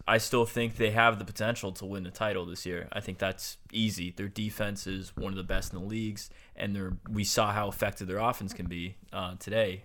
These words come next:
especially, and that's what we liked about 'em is their ground game is really fucking good. They have two, two really good running backs. Uh, barely saw anything from Fournette today,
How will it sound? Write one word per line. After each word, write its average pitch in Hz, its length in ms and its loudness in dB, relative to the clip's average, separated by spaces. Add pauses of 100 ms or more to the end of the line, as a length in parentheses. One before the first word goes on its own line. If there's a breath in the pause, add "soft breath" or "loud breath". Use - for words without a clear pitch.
especially, 95 480 -6
and 95 100 -6
that's 98 200 -10
what 104 100 -6
we 110 100 -6
liked 143 280 0
about 92 240 0
'em 90 200 -6
is - 200 -8 (300 soft breath)
their 107 120 0
ground 107 380 4
game 127 240 6
is 107 240 0
really 101 400 -2
fucking 107 420 4
good. 104 300 -2
They 110 80 4
have 95 240 0
two, 104 400 -2 (360 soft breath)
two 131 380 4 (220)
really 123 340 6
good 110 160 2
running 120 240 2
backs. 95 460 -4
Uh, 92 160 4
barely 110 340 4
saw 104 220 4
anything 110 320 -2
from 92 120 -8
Fournette 98 380 -2
today, 90 340 -2